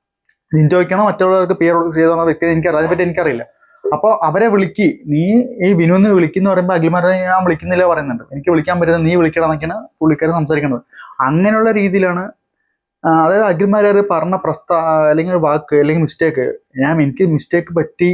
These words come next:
എന്ന് അല്ലെങ്കിൽ എൻ്റെ, ഞാനത് അറിയാതെ പറഞ്ഞ, എനിക്കത് തെറ്റിദ്ധാരണയുടെ പുറത്ത് പറഞ്ഞതാണെന്ന് അഖിൽ മാരാർ സമ്മതിക്കുന്നില്ല.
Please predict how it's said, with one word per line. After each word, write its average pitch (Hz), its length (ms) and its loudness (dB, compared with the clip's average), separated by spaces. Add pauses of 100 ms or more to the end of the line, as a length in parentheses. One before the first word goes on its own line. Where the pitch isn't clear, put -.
(120)
എന്ന് 156 240 2
അല്ലെങ്കിൽ 147 280 2
എൻ്റെ, 151 160 0
ഞാനത് 151 260 2
അറിയാതെ 151 300 2
പറഞ്ഞ, 151 280 0
എനിക്കത് 143 340 -2
തെറ്റിദ്ധാരണയുടെ 165 500 0
പുറത്ത് 156 360 -2
പറഞ്ഞതാണെന്ന് 151 500 -2 (440)
അഖിൽ 135 160 0
മാരാർ 147 260 0
സമ്മതിക്കുന്നില്ല. 120 540 -2